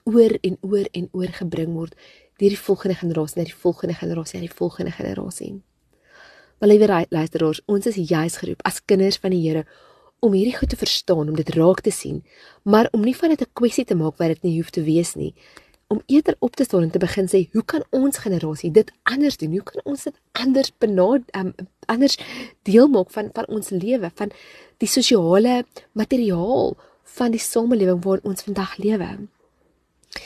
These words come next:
Dit is my hoop dat oor hierdie paar weke julle werklik waar geïnspireer sal wees om julle kinders bloot te stel aan goeie, positiewe pa-figure.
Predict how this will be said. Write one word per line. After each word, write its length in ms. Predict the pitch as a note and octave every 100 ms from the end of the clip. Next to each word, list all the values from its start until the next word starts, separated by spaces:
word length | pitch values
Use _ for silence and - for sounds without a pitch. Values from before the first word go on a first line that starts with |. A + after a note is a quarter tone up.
| - -
Dit 120 | A3+
is 120 | B3+
my 360 | G3 F#3 A3 A3
hoop 340 | E3+ - - - - - -
dat 160 | G#3+
oor 180 | B3 B3
hierdie 320 | F#3+ E3+ G3 -
paar 300 | F3+ E3+ D#3
weke 240 | E3 E3 E3
julle 220 | F3+ F3
werklik 400 | E3 F#3+ C#4 -
waar 160 | F#3+ F3+
geïnspireer 720 | - F#3+ - G3 E3 D#3+ F3
sal 200 | - F#3 -
wees 260 | - - - - - - -
om 120 | G#3
julle 160 | G#3+
kinders 300 | - A#3+ B3
bloot 200 | - D#3+
te 80 | F3
stel 280 | E3 E3 -
aan 180 | E3 D#3
goeie, 420 | - - G3+ G3+ _
positiewe 540 | - G3+ F#3+ F#3 G3 F#3 -
pa-figure. 840 | F#3 E3+ F#3 - E3+ F3 -